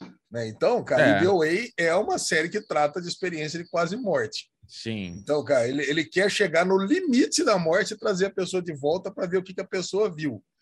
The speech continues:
Speaker 2: É.
Speaker 1: Então, talvez, talvez seja isso, né?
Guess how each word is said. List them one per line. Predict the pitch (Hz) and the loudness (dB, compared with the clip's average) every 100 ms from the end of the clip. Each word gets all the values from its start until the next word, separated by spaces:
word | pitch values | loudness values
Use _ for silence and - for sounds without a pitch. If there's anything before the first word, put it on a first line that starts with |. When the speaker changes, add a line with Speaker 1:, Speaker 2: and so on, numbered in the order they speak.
| - | -10
Speaker 2:
É. | 104 90 107 | -6 -6 -8
Speaker 1:
Então, | 120 165 | 0 0
talvez, | - 190 170 165 | 4 2 2 -2
talvez | 190 165 185 196 | 0 2 2 4
seja | 208 196 247 | 2 4 2
isso, | 208 165 139 | 0 -2 -4
né? | 135 | -2